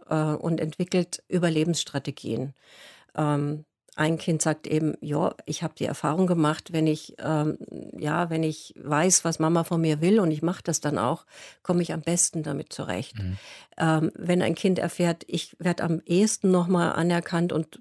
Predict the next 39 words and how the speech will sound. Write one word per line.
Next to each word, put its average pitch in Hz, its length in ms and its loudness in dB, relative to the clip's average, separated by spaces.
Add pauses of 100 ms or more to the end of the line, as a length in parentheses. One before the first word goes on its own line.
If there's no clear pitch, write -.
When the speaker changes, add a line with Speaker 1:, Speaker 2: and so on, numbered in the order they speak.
Speaker 1:
krieg - 300 -6
Zuwendung, 170 500 2
wenn 156 140 0
ich 151 160 -2
ganz 165 180 -2
still 180 220 -2
in 175 100 2
der 165 140 0
Ecke 165 320 -4 (340)
sitze 180 400 -4
und 160 240 -2
mich - 340 -6
mit 165 160 -6
mir 151 140 0
selbst 175 300 -2
beschäftige, - 640 -4 (460)
dann 165 180 0 (100)
fällt 185 320 2
vielleicht 165 380 0
was 160 140 -2
für 160 160 -4
mich 160 280 -4
ab - 240 -4 (160)
an 156 160 -4
Aufmerksamkeit", 143 1000 -6
dann 147 120 -4
ist 156 160 -8
das - 120 -2
auch - 180 -2
eine 175 120 2
Überlebensstrategie. - 960 -8 (500)
Also 180 280 2
wir 180 220 2
legen 196 420 4
uns - 440 -2 (140)
Strategien 190 680 0
zurecht 247 400 -6
als 247 200 -8
Kinder 254 440 -4